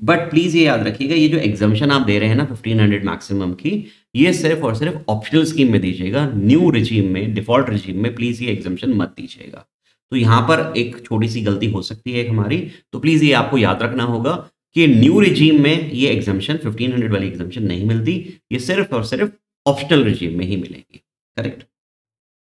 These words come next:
कब कब minor child की income add नहीं होती है?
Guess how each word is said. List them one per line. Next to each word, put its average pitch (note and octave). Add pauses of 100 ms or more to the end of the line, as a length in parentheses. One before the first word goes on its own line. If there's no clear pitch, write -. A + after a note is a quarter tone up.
(500)
कब D#3+
कब -
minor C3
child G#2+
की A2+
income G#2+
add G2+
नहीं G2+
होती G#2
है? E3+